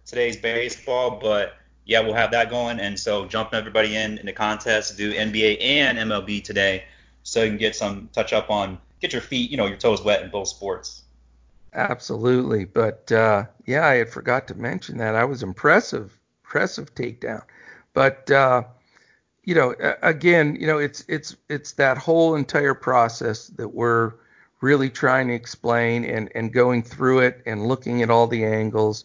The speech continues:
Speaker 2: And when I was doing basketball, you know, there was a few teams I uncovered, like the one that stuck out to me the most, and I'll mention this just as a, a baseball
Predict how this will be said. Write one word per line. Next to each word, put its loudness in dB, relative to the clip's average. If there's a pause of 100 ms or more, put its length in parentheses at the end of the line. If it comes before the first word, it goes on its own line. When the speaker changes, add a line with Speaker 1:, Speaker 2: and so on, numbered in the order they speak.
(340)
Speaker 2:
And 2
when 6
I 6
was 0
doing 0
basketball, 0
you 0
know, 2
there 0
was -2
a -6
few -8
teams -2
I 4
uncovered, 0 (380)
like 0
the 0
one 6
that -2
stuck 0
out 2
to -12
me -2
the -2
most, 0
and 0
I'll 2
mention -2
this -2
just -4
as 2
a, 0 (240)
a 0
baseball 2